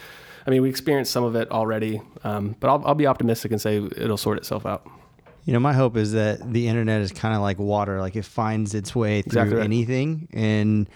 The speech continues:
Speaker 2: uh, people in China may actually disagree, but even the way that they're
Speaker 1: North
Speaker 2: able
Speaker 1: Korea.
Speaker 2: to pass,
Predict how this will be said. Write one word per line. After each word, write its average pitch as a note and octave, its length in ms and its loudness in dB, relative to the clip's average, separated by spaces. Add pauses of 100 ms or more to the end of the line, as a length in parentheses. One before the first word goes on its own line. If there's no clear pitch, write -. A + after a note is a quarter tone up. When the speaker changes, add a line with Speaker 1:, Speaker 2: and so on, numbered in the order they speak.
(260)
Speaker 2:
uh, G#2 600 0
people G#2+ 240 2
in G2+ 80 2
China G#2+ 380 0
may G#2 480 0
actually G2+ 440 -4
disagree, G#2+ 800 -8
but A#2 160 -4
even B2+ 280 0
the A2+ 80 0
way A#2 300 2
that A2+ 180 -2
they're C3 140 0
Speaker 1:
North A2+ 180 2
Speaker 2:
able A#2+ 100 0
Speaker 1:
Korea. A#2+ 220 4
Speaker 2:
to B2+ 80 0
pass, A2+ 480 -4